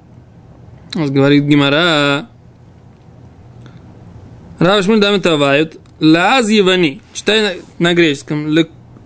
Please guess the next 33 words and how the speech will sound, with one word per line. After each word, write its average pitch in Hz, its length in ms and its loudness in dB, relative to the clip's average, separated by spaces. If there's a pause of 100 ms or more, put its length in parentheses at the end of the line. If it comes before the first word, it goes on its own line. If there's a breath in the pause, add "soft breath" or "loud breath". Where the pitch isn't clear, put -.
(200)
это 185 340 -2 (120)
ле 196 320 2
коль 262 280 0
кашер. 160 380 -4
Это 170 220 -10
для 180 180 -2
всех. 214 400 -4 (440)
Это - 100 -14
такой 175 180 0
ми-, 175 120 4
международный 180 680 2
язык 180 140 -2
международного 170 460 0
общения. 151 380 -2 (160)
Греческий. 151 520 -2 (1300 loud breath)
Говорит 147 160 0
Гемара, 160 200 2
«Вактани 180 560 0
яванит 165 420 0
ле 165 120 2
яваним». 120 420 -2
Тоже 135 200 -6
написано 165 320 -4
в 139 60 -6
Брайте, 156 340 0
мы 143 80 -2
только - 180 -2
что 160 140 -4
прочитали, 160 460 -2
что 151 260 0
греческий 165 580 0
на 165 140 0
греческом. 196 500 -2